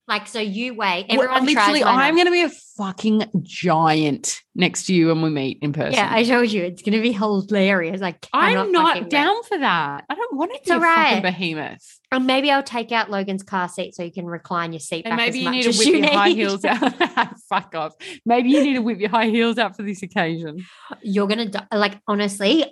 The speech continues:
Speaker 1: I am self-conscious about my feet. And do you know what? I just, I don't like it. Like, I will always opt for toe covered,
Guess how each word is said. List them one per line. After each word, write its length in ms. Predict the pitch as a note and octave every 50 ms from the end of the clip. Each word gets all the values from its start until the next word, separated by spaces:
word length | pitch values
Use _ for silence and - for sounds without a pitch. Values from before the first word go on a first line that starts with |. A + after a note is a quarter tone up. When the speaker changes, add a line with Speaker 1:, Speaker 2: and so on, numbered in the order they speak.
| -
Speaker 1:
I 220 | A3+ A3+ A#3+ A#3+ A#3
am 240 | - G#3+ G#3 G#3+ G#3+
self-conscious 600 | G3+ G3+ G#3+ G3 G3 G3 - G3 F3+ F#3 G3 F3+ F#3+
about 220 | F#3 F3 F3 F3
my 80 | F3+ E3
feet. 340 | - - D#3 C#3+ C3+ - _ _ _ - - - - -
And 240 | - C4 C4+ C4+ A3+ G3+
do 80 | B3
you 60 | C4+
know 160 | C#4 D4+ D4+ D4+
what? 220 | C#4 B3+ B3 -
I 120 | B3 B3+ B3
just, 460 | G#3 - C4 C4+ C4 - - - - _ _ _ _ _ _ _ _ _ _ _ -
I 60 | A3
don't 360 | G3 G3+ A3 G#3 G#3 G#3+ G3+
like 320 | G3+ G3 G3 G3+ A3 A3 -
it. 240 | F#3 E3 - - G3
Like, 120 | G3 G3 -
I 200 | A3+ A3+ A3+ A#3
will 120 | A#3+ C4
always 560 | B3 - A3+ A3+ A3+ A3+ A3+ A3 A3 A3+ G#3+ - -
opt 320 | G3+ G#3+ G#3 - - -
for 460 | - - - G3+ G3 F#3+ F#3+ F#3 F#3 - _ _ -
toe 300 | - - - G#3 G3+ G3
covered, 500 | G3 - G3+ F#3+ F3 G#3+ B3+ F4+ F4+ -